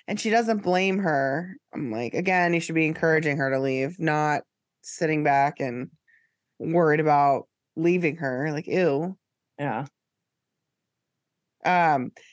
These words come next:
Speaker 1: now, this is what pissed me off. Well, um, everything made me upset in this episode, but Mary said that she thinks that only her and Robin are able to really talk about the hard stuff in the relationship.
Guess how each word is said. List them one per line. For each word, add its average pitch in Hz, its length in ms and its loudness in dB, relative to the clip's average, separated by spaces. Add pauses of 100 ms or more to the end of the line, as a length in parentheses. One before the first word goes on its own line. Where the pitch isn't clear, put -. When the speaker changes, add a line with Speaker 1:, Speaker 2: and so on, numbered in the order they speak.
(120)
Speaker 1:
now, 214 260 4
this 269 220 0
is 311 80 0
what 254 160 2
pissed 208 260 -2
me 180 100 2
off. 151 300 0
Well, 170 240 4
um, 165 180 2
everything 156 460 0
made 139 180 -2
me 135 100 -2
upset 127 300 -2
in 117 80 -6
this 123 140 -10
episode, 92 500 -8
but 165 300 2 (400)
Mary 226 440 2
said 196 480 0
that 175 200 2
she 208 360 -6
thinks 320 300 -2
that 294 120 0
only 233 340 2
her 240 320 0
and 262 160 2
Robin 196 560 2 (320)
are 180 120 2
able 190 300 2
to 170 80 4
really 185 380 2
talk 185 360 -2
about 156 300 0
the 131 100 -4
hard 165 460 2
stuff 143 360 -2
in 151 80 0
the 147 80 0
relationship. 131 840 -4